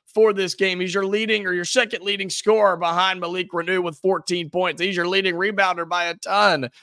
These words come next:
with nine and a half rebounds per game as well.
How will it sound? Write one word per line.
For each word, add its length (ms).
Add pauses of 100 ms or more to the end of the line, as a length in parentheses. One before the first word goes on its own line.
with 140
nine 260
and 100
a 80
half 240
rebounds 560
per 160
game 360 (400)
as 280
well. 520